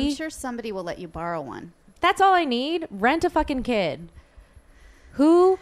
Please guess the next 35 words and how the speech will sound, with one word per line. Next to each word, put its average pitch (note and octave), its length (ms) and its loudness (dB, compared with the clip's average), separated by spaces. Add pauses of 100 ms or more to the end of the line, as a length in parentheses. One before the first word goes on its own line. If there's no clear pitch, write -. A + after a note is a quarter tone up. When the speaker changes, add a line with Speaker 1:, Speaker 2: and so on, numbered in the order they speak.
(100)
Speaker 2:
will D#4+ 180 4
lend C4+ 260 4
me C4+ 280 -4 (100)
their B3 140 -2
kid F#3 500 -2 (560)
Speaker 1:
A G#3 80 -14
Speaker 2:
so G3+ 200 0
that F#3 200 4
Speaker 1:
flippin' F#3+ 180 -6
kid. D#3 400 -12 (360)
Speaker 2:
a F#3+ 60 -4
freaking D4 680 -4
kid G3 580 0 (160)
so - 160 -8
that F#3 160 0
I E3+ 160 2
can F3 240 -8
go. D3 300 -2 (440)
Okay, G3 500 0
you A3 120 -4
guys, E3+ 500 2 (2250)
bra F#3+ 280 4
situation. D#3+ 840 -4 (640)
Speaker 1:
Oh, G3+ 140 -6
yeah. C3+ 240 -10
Speaker 2:
You A3 120 0
know A#3 180 4
how A#3+ 180 4
hard G3+ 220 2
it G3 40 0
is F#3 140 -2
to G3 100 -8
find E3+ 240 -2
a - 20 -4
bra. D3+ 380 2